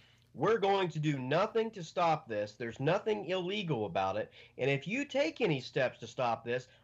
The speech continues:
I'm gonna go right out there on the steps of the Capitol building, and I'm gonna tell everyone that you did it." And that's what I'm saying. That's the position that he was in. The only person that had any power in this situation was Donald J. Trump.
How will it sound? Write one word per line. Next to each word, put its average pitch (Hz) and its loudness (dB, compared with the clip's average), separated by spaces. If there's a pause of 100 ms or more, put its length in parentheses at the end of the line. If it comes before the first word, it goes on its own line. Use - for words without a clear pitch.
I'm 214 0
gonna 220 2
go 165 4
right 190 2
out 240 0
there 220 2
on 208 0
the 156 0
steps - -2 (360)
of 156 2
the 147 -4
Capitol 175 0
building, 135 2
and 127 -2
I'm 165 0
gonna 185 2
tell 175 0
everyone 165 2
that 110 -2
you 139 -2
did 117 -2
it." 80 -8 (560)
And 175 2
that's 262 2
what 277 4
I'm 247 4
saying. 220 0
That's 233 0
the - -20
position 214 0
that 170 0
he 185 -4
was 175 -4
in. 170 2 (300)
The 165 2
only 349 4
person 302 0
that 165 4
had 160 4
any 262 0
power 208 2
in 147 2
this 147 -4
situation 151 0
was 110 -6
Donald 135 2
J. 135 -2
Trump. 110 0